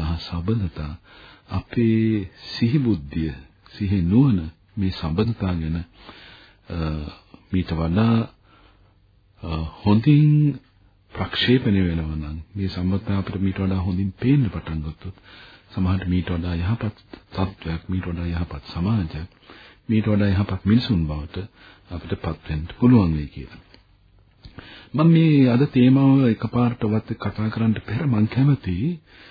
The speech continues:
කවියකින් අපේ සාකච්ඡාව ආරම්භ කරන්න. මම ඔබට අද කියවන්න යන කවිය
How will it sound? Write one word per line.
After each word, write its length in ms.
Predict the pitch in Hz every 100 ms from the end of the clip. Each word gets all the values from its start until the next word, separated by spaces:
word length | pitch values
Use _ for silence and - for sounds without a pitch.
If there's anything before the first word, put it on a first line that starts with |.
| - _
කවියකින් 640 | - 135 170 135 - 90 104 160 165 101 -
අපේ 340 | 104 - 117
සාකච්ඡාව 880 | - 98 90 95 87 - 92 87 82 107 127 113 -
ආරම්භ 360 | - 92 78 76
කරන්න. 300 | - 67 67 - _ _ _ _
මම 140 | 131 160
ඔබට 280 | 135 135 143
අද 160 | 139 143 131 -
කියවන්න 440 | - 127 123 117
යන 160 | 113 104
කවිය 420 | 113 120 117 82